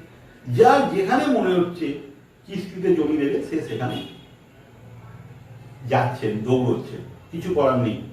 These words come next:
এক টুকরো জমি আপনার লাগবেই। সেখানে গেলেন, একটা ডাউন পেমেন্ট আছে, ডাউন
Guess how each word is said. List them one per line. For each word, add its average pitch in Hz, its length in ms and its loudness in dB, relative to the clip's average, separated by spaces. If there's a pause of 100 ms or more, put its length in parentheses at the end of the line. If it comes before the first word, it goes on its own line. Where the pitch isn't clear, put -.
(240)
এক 240 340 2
টুকরো 226 440 4
জমি 196 340 2
আপনার 175 360 0
লাগবেই। 127 1000 4 (1700)
সেখানে 180 320 -2
গেলেন, 170 380 0 (2000)
একটা - 300 2
ডাউন 185 300 4
পেমেন্ট 180 340 -2
আছে, 175 180 -2
ডাউন 160 200 2